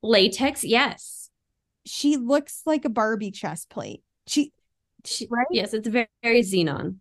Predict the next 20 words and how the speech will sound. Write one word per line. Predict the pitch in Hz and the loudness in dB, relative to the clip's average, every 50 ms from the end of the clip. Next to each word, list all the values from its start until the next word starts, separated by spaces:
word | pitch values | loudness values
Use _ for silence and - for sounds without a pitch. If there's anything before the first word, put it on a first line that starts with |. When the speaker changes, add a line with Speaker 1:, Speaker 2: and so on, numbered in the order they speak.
| _ _ _ _ _ _ _ _ _ _ _ _ _ _ _ _ _ _ _ _ _ _ _ _ _ _ _ _ 214 | _ _ _ _ _ _ _ _ _ _ _ _ _ _ _ _ _ _ _ _ _ _ _ _ _ _ _ _ -14
Speaker 2:
Xenon | 214 240 233 240 240 220 190 185 180 | -6 -4 -2 -2 -2 -2 -4 -6 -6
wishes. | 180 208 277 - - - - - - 247 - - _ _ - | -6 -6 -8 -8 -10 -12 -12 -12 -12 -14 -16 -18 _ _ -16
She, | - - 269 262 247 - - _ _ _ _ _ _ _ _ _ _ _ _ _ _ _ _ _ - | -10 -8 -8 -6 -8 -10 -12 _ _ _ _ _ _ _ _ _ _ _ _ _ _ _ _ _ -6
Xenon | 214 226 269 302 320 302 269 214 214 214 | -2 0 2 2 2 2 0 0 -2 -2
could | 247 220 | -2 -2
have | 208 208 | -2 -2
zoom | 202 214 214 226 226 | -2 -2 -2 -2 -2
zoomed | 214 214 233 233 226 214 202 190 196 190 - _ _ _ _ _ _ _ | -2 -2 -2 -2 -2 -2 -4 -4 -6 -8 -12 _ _ _ _ _ _ _
with | 226 226 220 | -10 -6 -2
that. | 214 196 190 180 175 - - _ _ _ _ _ _ _ _ _ _ _ _ _ _ _ _ _ _ _ _ _ | -2 0 0 -2 -4 -6 -12 _ _ _ _ _ _ _ _ _ _ _ _ _ _ _ _ _ _ _ _ _
I | 226 240 | -2 0
mean, | 247 233 208 - - _ _ _ _ _ | 0 0 -2 -6 -10 _ _ _ _ _
she, | - - - - 311 - - _ _ _ _ _ _ _ _ _ _ _ _ _ _ 214 214 - _ _ | -18 -14 -8 -6 -6 -6 -6 _ _ _ _ _ _ _ _ _ _ _ _ _ _ -14 -14 -14 _ _
her | - - - 359 359 262 240 - - | -12 -6 -2 -2 -2 -2 -4 -8 -14
whole | - - - 311 294 | -18 -6 -2 0 2
body | 220 240 196 180 185 185 190 | 2 2 2 0 -2 -6 -8
looks | - 190 - | -10 -12 -10
plastic | - - - - - - - - | -8 -8 -8 -8 -8 -10 -12 -10
in | - - - | -10 -10 -10
that, | 71 65 - - | -10 -12 -12 -14